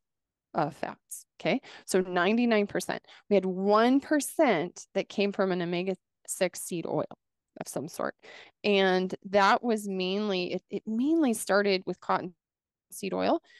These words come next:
Um, cotton seed oil was used to, was made for machinery and lamp oil. That's what they initially used it for, is an industrial oil. And they still use these oils for industrial oil today.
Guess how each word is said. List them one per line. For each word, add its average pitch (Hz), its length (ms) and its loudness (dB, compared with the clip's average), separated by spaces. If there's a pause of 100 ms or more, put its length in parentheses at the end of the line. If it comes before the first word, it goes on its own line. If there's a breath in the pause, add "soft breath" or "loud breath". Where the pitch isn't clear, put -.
(180 soft breath)
Um, 190 120 -4
cotton 220 320 0
seed 220 220 -4
oil 196 240 0
was 190 160 -4
used 190 340 -6 (280)
to, - 220 -6
was 185 220 -4
made 180 300 -2
for 170 400 -2
machinery 196 580 -6
and 170 180 -8
lamp 165 300 -6
oil. - 360 -6 (640)
That's 180 280 -2
what 196 160 0
they 180 240 -2 (240)
initially 175 480 -2
used 160 160 -6
it - 80 -18
for, - 100 -6
is - 160 -6
an 180 120 -2
industrial 180 1000 0
oil. - 400 -4 (460 soft breath)
And 190 300 2
they 196 60 2
still 226 280 0
use 175 220 0
these 180 160 -6
oils 165 320 0
for 180 140 -8
industrial 165 560 -4
oil 156 300 -2
today. 165 460 -6